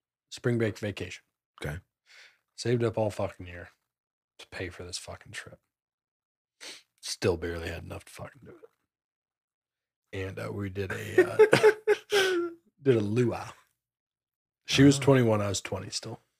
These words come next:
Speaker 1: So she was sneaking me booze the whole time. <laughs> Got her picture taken <clears throat> overlooking the ocean. You pay, like, twenty bucks to get your picture taken. They give you this nice pamphlet, print out the picture, and stick it in there, you know.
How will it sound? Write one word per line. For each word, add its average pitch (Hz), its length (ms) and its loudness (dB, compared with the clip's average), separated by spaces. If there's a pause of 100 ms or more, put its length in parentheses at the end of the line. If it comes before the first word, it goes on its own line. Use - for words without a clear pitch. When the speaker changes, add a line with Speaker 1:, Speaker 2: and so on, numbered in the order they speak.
(600)
Speaker 1:
So 113 80 -14
she 117 140 -8
was 110 100 -2
sneaking 107 420 -2
me 98 100 -8
booze 98 280 -14
the - 80 -10
whole 110 220 -6
time. - 260 -12 (640)
<laughs> 370 120 2 (1120)
Got 120 160 6
her 101 100 0
picture 110 420 -2
taken 95 440 -4 (380)
<clears throat> 143 500 -2
overlooking 101 480 4
the 92 80 0
ocean. 92 260 -2
You 92 60 -8
pay, 87 140 -4
like, 101 180 -10
twenty 101 220 -6
bucks - 320 -8
to - 80 -12
get - 80 -8
your - 80 -10
picture - 320 -10
taken. 95 260 -8
They - 100 -10
give - 160 -8
you - 120 -8
this - 180 -10
nice - 220 -8
pamphlet, - 500 -8
print 92 180 0
out - 80 -10
the - 60 -18
picture, - 340 -6
and 104 140 -8
stick - 300 -2
it - 60 -8
in - 120 -8
there, - 220 -8
you - 100 -8
know. - 220 -10